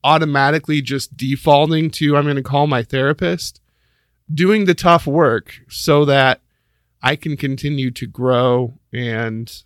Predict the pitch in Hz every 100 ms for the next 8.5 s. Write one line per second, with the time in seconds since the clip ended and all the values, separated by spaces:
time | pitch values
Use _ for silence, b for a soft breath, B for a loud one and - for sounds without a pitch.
0 | _ - 120 117 - 127 120 117 113 113
1 | 113 127 117 113 117 120 139 107 107 -
2 | - _ _ _ _ - 160 190 196 190
3 | 170 _ _ _ 127 139 143 139 147 127
4 | 110 - 117 120 151 160 160 - _ _
5 | - 170 175 190 143 127 123 143 147 127
6 | - 139 - - 117 123 123 120 - _
7 | _ _ _ _ _ _ _ _ _ _
8 | 113 127 135 123